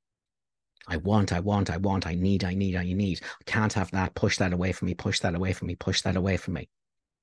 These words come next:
Okay, so that is the mechanics, that there is nothing to the thought made self, the story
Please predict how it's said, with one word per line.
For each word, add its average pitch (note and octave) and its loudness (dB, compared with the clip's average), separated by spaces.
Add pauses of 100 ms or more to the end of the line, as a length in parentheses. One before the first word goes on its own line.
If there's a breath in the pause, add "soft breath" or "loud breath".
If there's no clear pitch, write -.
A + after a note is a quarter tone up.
(960)
Okay, F#2 0
so F2+ 2
that A#2+ 4 (320)
is - -4
the F#2+ 2
mechanics, - 0 (220)
that B2 0
there A2+ 4
is G2+ 4
nothing B2 6
to F2 2 (380 soft breath)
the G2 0
thought G#2+ 2
made F#2 -2
self, - -4 (520)
the G#2+ -4
story A#2+ 2